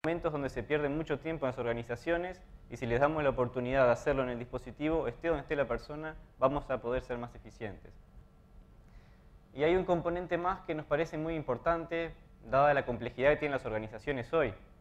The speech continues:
¿Quién puede estar pendiente de todos los factores que podrían llegar a afectar la operativa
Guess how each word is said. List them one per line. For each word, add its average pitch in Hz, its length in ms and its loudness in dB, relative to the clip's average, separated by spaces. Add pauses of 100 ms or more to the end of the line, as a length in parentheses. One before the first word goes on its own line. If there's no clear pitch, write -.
(720)
¿Quién 180 160 2
puede 185 160 6
estar 170 280 2
pendiente 165 540 0
de 143 120 2
todos 180 280 2
los 151 80 2
factores 165 460 -2
que 135 120 -2
podrían 135 400 0
llegar 147 260 2
a - 20 4
afectar 147 380 0
la 151 100 2
operativa 151 720 -2